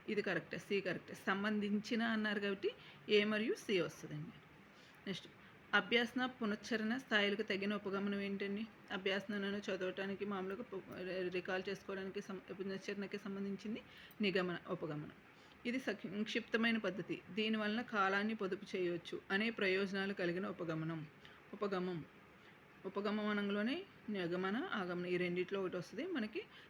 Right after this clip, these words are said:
సంక్షిప్తమైన పద్ధతి ఏంటి? నిగమనే కదా. నెక్స్ట్, నిగమన ఉపగమనం వలన కలిగే ప్రయోజనం. విద్యార్థుల్లో గణన వేగాన్ని, సామర్థ్యాన్ని పెంపొందిస్తుంది.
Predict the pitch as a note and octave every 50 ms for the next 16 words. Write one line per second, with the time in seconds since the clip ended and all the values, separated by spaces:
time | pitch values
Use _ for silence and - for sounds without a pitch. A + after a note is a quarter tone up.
0 | - - A3+ G#3+ G#3 - A3+ - - A3 A3 G#3+ A3 G#3+ G#3+ G3 G3 G3+ G3+ G3+
1 | G#3 G3+ A#3+ B3+ - - A#3 G3+ F#3 F#3+ F#3 G3 G3 G3 G3+ F#3+ F#3+ - B3 -
2 | - - - - - - - - - G#3+ F#3+ - - - - - - - - -
3 | - - - A3 G3+ A3+ A3+ A#3 B3 B3+ C4 A#3 A3+ A3 G#3+ G#3 G#3 G#3 G#3 G3+
4 | G#3 G#3 G3 G3 G3 B3 C4+ - G#3+ F#3 F#3 G3 A3+ A3+ - G#3 F#3 F3 F3 F3
5 | E3+ - F#3 F3 E3+ E3+ - - - - - - - - - - - - - -
6 | - - - - - G#3+ G3+ F3 G#3 A3 A3 G#3 G#3+ A3 A3+ A3+ B3 B3+ A#3+ G#3+
7 | F#3+ F3 F3+ F#3+ G#3 A3 G#3+ G#3 G3+ G3+ G3 G3+ G3+ G#3+ A#3+ A#3 - G#3 F#3+ G3
8 | F#3+ F3+ F3 F#3+ F#3 G3 G3 F#3+ F#3+ F3 F3+ E3+ F#3 F#3 F#3 F#3+ F#3 - - G3+
9 | F#3+ G3 A#3+ E4